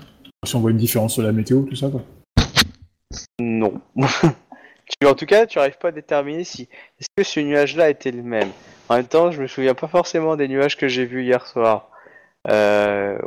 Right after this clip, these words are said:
Speaker 2: clairement, là, tu peux pas te dire. Là, vraiment, là, tu, les, les seuls trucs de constellation que tu vois, c'est, ou qui semblent peut-être être, c'est sur certains murs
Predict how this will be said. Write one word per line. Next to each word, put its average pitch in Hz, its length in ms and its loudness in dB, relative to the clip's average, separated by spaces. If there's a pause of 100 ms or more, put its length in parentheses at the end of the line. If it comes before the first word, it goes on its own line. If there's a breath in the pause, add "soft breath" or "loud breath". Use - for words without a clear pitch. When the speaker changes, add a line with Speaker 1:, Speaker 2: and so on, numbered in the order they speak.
(200)
Speaker 2:
clairement, 117 360 2
là, 139 120 4
tu - 100 -12
peux 117 120 -6
pas 117 160 2
te 107 60 -16
dire. 95 240 0
Là, 107 180 2
vraiment, 95 320 -2
là, 98 100 -4
tu, - 300 -10 (500 loud breath)
les, 107 200 0
les 117 120 0
seuls 135 260 2
trucs 143 300 -6
de 127 140 2
constellation 117 800 -2
que - 100 -6
tu 110 200 -6
vois, 131 360 2
c'est, - 200 -8 (100)
ou 95 260 -12
qui - 140 -12
semblent 95 320 -2
peut-être - 420 -2
être, 131 200 2 (300 loud breath)
c'est - 180 -6
sur 123 220 0
certains 123 380 0
murs 143 400 0